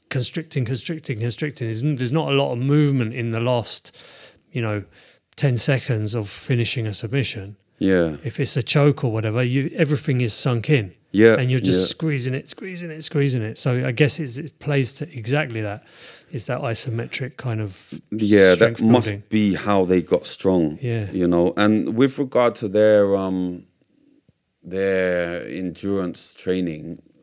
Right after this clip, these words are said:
Speaker 2: so they would do a lot of this low intensity, long duration stuff. They would run ten kilometers every day, and then they would skip for thirty minutes,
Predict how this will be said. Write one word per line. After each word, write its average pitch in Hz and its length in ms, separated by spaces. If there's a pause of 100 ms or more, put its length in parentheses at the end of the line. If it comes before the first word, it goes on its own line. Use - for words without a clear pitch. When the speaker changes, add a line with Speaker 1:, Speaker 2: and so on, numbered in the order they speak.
(120)
Speaker 2:
so 101 280
they 113 160
would 143 280
do 135 280 (880)
a 107 60
lot 120 240
of 113 140
this - 300 (180)
low 123 540 (560)
intensity, 107 640
long 107 240
duration 104 520
stuff. - 340
They 98 100
would 95 160
run 107 280
ten 110 240
kilometers 98 500
every 90 220
day, 82 280
and 78 120
then 82 80
they 87 60
would 85 140
skip - 360
for 90 120
thirty 85 360
minutes, - 520